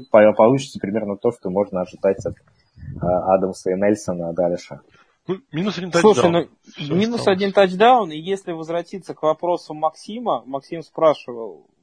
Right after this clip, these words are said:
Speaker 3: ресивер Аризоны Green Bay — это экстра бай лоу? Ну,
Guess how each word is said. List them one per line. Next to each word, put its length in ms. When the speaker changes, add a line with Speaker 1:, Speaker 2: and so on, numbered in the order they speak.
Speaker 3:
ресивер 540
Аризоны 420
Green 260
Bay — 160
это 200
экстра 240
бай 220
лоу? 420
Ну, 180